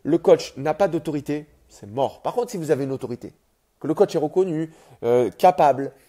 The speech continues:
euh, connu, ben là, automatiquement, ça marchera. Parce que vous obéirez. Et moi, je ne veux pas ça. Je déteste ça. Je déteste ça tout simplement parce que j'ai très bien vu les résultats qu'ont les sportifs quand ils s'affirment,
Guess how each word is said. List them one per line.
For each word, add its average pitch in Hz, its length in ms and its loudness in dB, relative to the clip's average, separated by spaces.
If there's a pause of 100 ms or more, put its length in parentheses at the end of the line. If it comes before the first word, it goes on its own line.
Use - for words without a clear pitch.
(220)
euh, 110 360 0 (560)
connu, 156 380 -2 (680)
ben 117 160 -6
là, 165 320 2
automatiquement, 143 600 -10
ça 139 140 -12
marchera. 123 500 -14
Parce 139 160 -4
que 175 220 0 (300)
vous 120 280 -8
obéirez. 135 540 -4 (920)
Et - 40 -12
moi, 196 120 4
je 175 100 0
ne 165 60 -2
veux 151 140 -2
pas 151 120 4
ça. - 360 -8 (120)
Je 135 120 -6
déteste 165 500 0
ça. 120 240 -12 (800)
Je 139 80 -8
déteste 185 440 2
ça 220 180 4
tout 220 100 -10
simplement 170 400 -2
parce 180 220 -2
que 185 220 4 (280)
j'ai 151 260 4
très 190 200 4
bien 180 160 4
vu 170 260 -8
les 143 80 -2
résultats 151 580 0 (240)
qu'ont 156 180 -2
les 190 100 -2
sportifs 190 480 -8 (220)
quand 156 260 -4
ils 147 120 -6
s'affirment, 139 480 -2